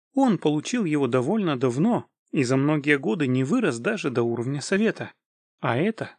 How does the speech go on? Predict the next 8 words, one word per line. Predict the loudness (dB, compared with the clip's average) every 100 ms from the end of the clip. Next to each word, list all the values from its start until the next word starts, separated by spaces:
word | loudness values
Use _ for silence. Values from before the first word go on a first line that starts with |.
| -16
следующий | -4 -2 0 -2 -2 -4
этап». | -2 -6 -6 _ _ _ _ _ _ _ _
«И | -2 0
откуда | 0 -2 -6 0 0
ты | 0
все | -2 0 0
это | 2
знаешь?» | 2 0 -2 -6 -14